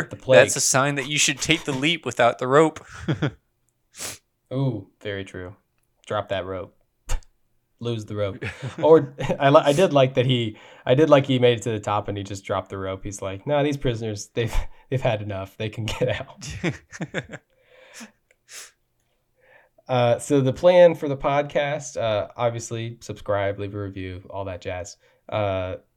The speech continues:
Speaker 1: follow us on Instagram, Fandom Done Right, for more content. That's how you get to know. That's also, like, we'll post new episodes and stuff on there, uh, so you know when those are dropping.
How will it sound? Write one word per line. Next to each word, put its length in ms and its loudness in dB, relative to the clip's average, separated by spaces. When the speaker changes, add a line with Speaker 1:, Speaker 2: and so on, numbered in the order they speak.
Speaker 1:
follow 240 4
us 180 2
on 180 -2
Instagram, 800 -4
Fandom 240 -4
Done 160 -6
Right, 400 -8
for 180 -10
more 240 -4
content. 720 -8
That's 220 -6
how 80 -4
you 120 -4
get 180 -12
to 80 -12
know. 440 -6
That's 200 -8
also, 320 -4
like, 240 -8
we'll 120 -8
post 280 -8
new 80 -8
episodes 480 -12
and 80 -18
stuff 260 -12
on 180 -14
there, 380 -12
uh, 180 -12
so 160 -10
you 80 -4
know 100 -6
when 140 -8
those 180 -8
are 40 -8
dropping. 580 -4